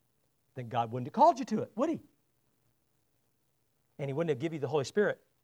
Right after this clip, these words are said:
to get you there. Everywhere, every one of you in here ought to say, "I'm righteous in Christ I am." Not, not me, but him. Yeah? Okay. Lastly,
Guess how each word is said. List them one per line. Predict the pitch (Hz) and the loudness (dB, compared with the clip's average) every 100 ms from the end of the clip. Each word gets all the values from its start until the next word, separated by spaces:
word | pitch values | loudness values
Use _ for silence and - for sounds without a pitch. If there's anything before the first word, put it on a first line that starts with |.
| _ | _
to | 117 | -12
get | 117 | -12
you | - | -20
there. | - - _ _ _ _ _ _ _ _ _ _ _ _ _ _ _ _ _ | -20 -20 _ _ _ _ _ _ _ _ _ _ _ _ _ _ _ _ _
Everywhere, | 135 147 135 180 147 | -4 -4 -2 -4 -4
every | 151 165 | -6 -6
one | - 151 | -6 -6
of | 135 | -6
you | 131 | -6
in | 131 | -6
here | 120 107 | -6 -8
ought | 127 | -10
to | 117 | -8
say, | 123 107 _ _ _ _ _ _ - | -10 -12 _ _ _ _ _ _ -6
"I'm | 139 | -4
righteous | 113 113 117 - - - _ _ _ - | -4 -6 -6 -12 -12 -14 _ _ _ -10
in | 123 | -10
Christ | - 143 110 - | -8 -10 -10 -14
I | 98 98 | -18 -18
am." | 113 101 - _ _ _ _ _ _ _ _ _ _ _ _ 139 | -18 -18 -20 _ _ _ _ _ _ _ _ _ _ _ _ 0
Not, | 143 165 | 0 0
not | 147 156 170 | 0 0 2
me, | 165 139 | 0 -4
but | - | -6
him. | - - | -10 -6
Yeah? | - 302 - _ _ _ _ _ _ _ | -4 -4 -8 _ _ _ _ _ _ _
Okay. | 170 143 - _ _ _ _ _ _ _ _ _ _ _ _ _ _ _ _ _ _ _ _ _ _ | -10 -10 -14 _ _ _ _ _ _ _ _ _ _ _ _ _ _ _ _ _ _ _ _ _ _
Lastly, | 143 165 170 180 180 | 10 10 10 2 0